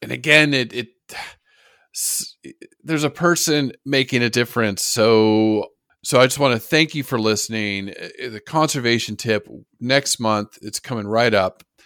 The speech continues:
starting next week for us, and that's Plastic Free July. So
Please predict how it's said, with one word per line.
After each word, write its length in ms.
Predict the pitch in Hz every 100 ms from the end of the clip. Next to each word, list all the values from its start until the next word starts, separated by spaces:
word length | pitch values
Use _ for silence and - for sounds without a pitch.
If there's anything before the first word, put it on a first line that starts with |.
| _
starting 340 | - 104 101 101
next 260 | 101 -
week 160 | 98 -
for 200 | - 90
us, 300 | 90 - - - - -
and 160 | 104 101
that's 200 | 95 -
Plastic 440 | - 104 101 123
Free 180 | - 117
July. 460 | 117 95 82 80 - _ _ - - - _
So 880 | - - 101 95 90 87 87 64 71